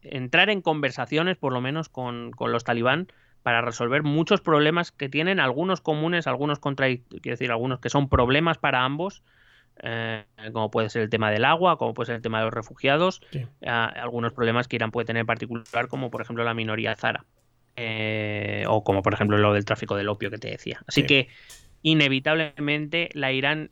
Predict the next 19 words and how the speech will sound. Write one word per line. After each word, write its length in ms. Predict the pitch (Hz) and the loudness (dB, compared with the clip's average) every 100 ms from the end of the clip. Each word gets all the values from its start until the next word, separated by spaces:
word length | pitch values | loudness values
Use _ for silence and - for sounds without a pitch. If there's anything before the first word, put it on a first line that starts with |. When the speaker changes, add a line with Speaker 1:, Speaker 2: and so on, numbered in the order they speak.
| - | -14
Speaker 1:
chií 460 | - 131 147 143 - | -10 -6 -4 -6 -8
y 140 | 135 | -8
los 180 | 123 123 | -6 -6
talibán 320 | 123 123 123 | -6 -2 -2
suníes 400 | 123 127 123 143 | -2 -2 0 2
van 220 | 135 131 | 2 2
a 60 | 135 | 2
tener 220 | 127 123 | 0 -2
que 80 | 127 | -4
establecer, 800 | 123 127 117 110 _ 120 110 107 - _ _ _ _ | -6 -4 -4 -4 _ -2 -2 -2 -14 _ _ _ _
eh, 340 | 131 113 113 110 | -8 -4 -2 -2
relaciones, 480 | 117 110 110 156 160 | 0 0 2 2 4
van 120 | 135 | 2
a 60 | |
tener 160 | 127 127 | 0 -4
que 40 | |
establecer 320 | 123 127 123 120 | -2 0 0 0
conversaciones. 480 | 127 123 127 175 | 0 2 2 2
Veremos, 500 | 156 127 147 147 - | 4 2 2 0 -4